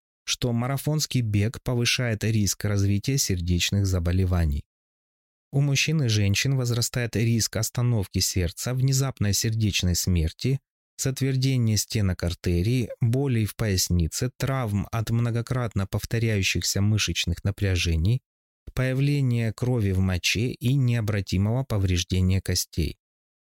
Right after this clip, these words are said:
Доктор Артур Сигел, заведующий отделением внутренней медицины в больнице Маклина в Массачусетсе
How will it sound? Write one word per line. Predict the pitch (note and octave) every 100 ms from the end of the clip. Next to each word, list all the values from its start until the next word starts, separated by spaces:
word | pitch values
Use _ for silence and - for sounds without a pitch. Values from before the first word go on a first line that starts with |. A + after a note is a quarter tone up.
| _ -
Доктор | B2+ F3+ - D#3 -
Артур | B2+ B2 - C3+ - -
Сигел, | - G2+ F2 G#2 A#2 -
заведующий | B2+ B2+ C3+ C3+ A#2+ A2+ A#2+ A#2
отделением | - A2+ A2 A2+ A#2+ A#2+ A2 G2+
внутренней | A#2 B2+ A2 G2+ G#2
медицины | G#2 G#2+ - A2 G2+ G2 F2+ F2 - -
в | G2
больнице | G#2+ A2 A2 G2 -
Маклина | G2 G#2 G2 - E2+ E2 E2 E2
в |
Массачусетсе | G2+ G#2 - F#2+ - - F2 - G#2 - C#3+ D3